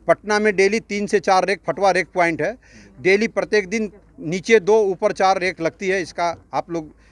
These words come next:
प्रिंट मीडिया, चाहे इलेक्ट्रॉनिक मीडिया से हैं, आप लोग को पता लगाना सहज एक सेकंड का काम है, कर सकते हैं। प्रत्येक दिन रेक लगती है और नासिक से रेक लगती है।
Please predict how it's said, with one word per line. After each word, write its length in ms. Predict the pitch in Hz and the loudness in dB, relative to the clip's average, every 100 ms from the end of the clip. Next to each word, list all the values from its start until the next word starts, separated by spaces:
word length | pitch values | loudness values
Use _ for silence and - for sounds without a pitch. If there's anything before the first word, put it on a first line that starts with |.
| _ | _
प्रिंट 200 | 160 180 | -4 -2
मीडिया, 340 | 175 170 175 175 | -2 0 2 0
चाहे 300 | - 165 156 | 0 0 0
इलेक्ट्रॉनिक 360 | 156 165 180 | -2 -6 -8
मीडिया 280 | 165 165 165 | -4 0 0
से 140 | 160 151 | 0 -2
हैं, 100 | 151 | -4
आप 160 | 147 | -4
लोग 120 | 160 | -4
को 80 | 151 | -4
पता 260 | 151 160 170 | -6 -4 -2
लगाना 300 | 160 156 160 | -2 -2 -4
सहज 300 | - 151 151 | -2 -2 -2
एक 200 | 160 175 | -4 -6
सेकंड 300 | 147 170 160 | -6 -4 -2
का 120 | 151 | -2
काम 260 | 143 135 123 | -4 -8 -8
है, 100 | 185 185 | -12 -14
कर 320 | 175 143 247 | -10 -4 -4
सकते 340 | 185 - 156 | -4 -6 -4
हैं। 160 | 147 220 240 190 | -6 -8 -16 -4
प्रत्येक 320 | 175 - 220 | -2 2 2
दिन 180 | 185 214 | 2 0
रेक 180 | 196 175 | -2 -2
लगती 280 | 175 - 190 | -4 -2 0
है 60 | |
और 100 | 180 | 0
नासिक 320 | 160 160 202 | 0 -4 -6
से 120 | - 156 | -6 -4
रेक 180 | 139 | -4
लगती 300 | 131 - 117 | -6 -12 -16
है। 80 | 101 | -16